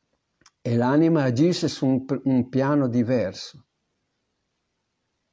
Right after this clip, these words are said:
Immerso in questi pensieri,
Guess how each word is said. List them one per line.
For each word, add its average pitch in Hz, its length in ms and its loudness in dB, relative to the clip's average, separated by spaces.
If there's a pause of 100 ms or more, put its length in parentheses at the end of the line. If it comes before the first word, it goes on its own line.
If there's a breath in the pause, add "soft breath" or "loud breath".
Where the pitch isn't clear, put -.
(1700 soft breath)
Immerso 202 500 4
in 175 100 4
questi 180 360 2
pensieri, 156 920 0